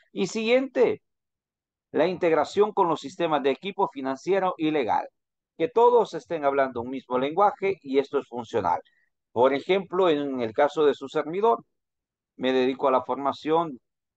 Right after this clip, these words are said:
a nivel empresarial. Y siempre le digo yo a todos los de recursos humanos,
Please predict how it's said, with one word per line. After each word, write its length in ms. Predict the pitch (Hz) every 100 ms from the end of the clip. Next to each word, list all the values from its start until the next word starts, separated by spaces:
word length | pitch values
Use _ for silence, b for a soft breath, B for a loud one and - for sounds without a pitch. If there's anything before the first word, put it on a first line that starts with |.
| -
a 120 | 110
nivel 320 | 107 107 117
empresarial. 720 | 127 127 110 127 139 139 95 - _ _ _ _ -
Y 100 | 127
siempre 420 | - 175 175 165
le 120 | 143
digo 240 | 147 151 151
yo 140 | 151
a 80 | 135 _
todos 480 | 143 156 156 156 143
los 240 | 131 127 120
de 140 | 120
recursos 540 | 120 - 139 135 135
humanos, 320 | 135 139 87